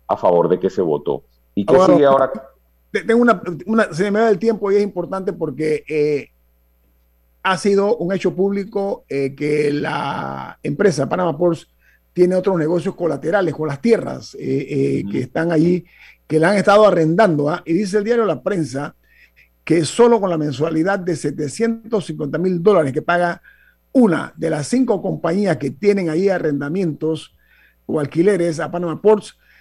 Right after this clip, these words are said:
Speaker 2: esta genera nueve millones al año para cubrir los siete millones anuales que paga Panama Ports al Estado. ¿Qué le parece esa?
Speaker 1: Bueno, eso es parte de lo que hemos estado sosteniendo y por eso estamos pidiendo la información.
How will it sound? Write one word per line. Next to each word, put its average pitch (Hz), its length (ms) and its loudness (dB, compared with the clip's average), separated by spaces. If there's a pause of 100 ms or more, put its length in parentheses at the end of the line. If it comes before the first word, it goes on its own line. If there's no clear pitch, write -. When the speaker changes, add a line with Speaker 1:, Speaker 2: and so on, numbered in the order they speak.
(320)
Speaker 2:
esta 196 340 0
genera 196 520 0
nueve 214 560 2
millones 190 400 -2
al 170 160 -2
año 220 300 -2
para 151 200 -8
cubrir 185 240 -2
los 180 180 -4
siete 208 280 0
millones 175 260 -4
anuales 185 320 -4
que 147 140 -8
paga 180 260 -4
Panama 170 320 -6
Ports 170 240 -6
al 147 140 -6
Estado. - 420 -10 (100)
¿Qué 180 60 4
le 175 100 6
parece 160 300 0
esa? 202 260 -6 (960)
Speaker 1:
Bueno, 104 320 -2
eso 95 160 -10
es - 60 -18
parte 107 260 -2
de 117 60 4
lo 98 100 -2
que 92 60 -6
hemos 113 180 -6
estado 117 200 -2
sosteniendo 113 520 -10
y 127 40 -10
por 95 140 -4
eso - 100 -10
estamos 123 280 -2
pidiendo 120 240 -4
la 123 60 -4
información. 104 760 -8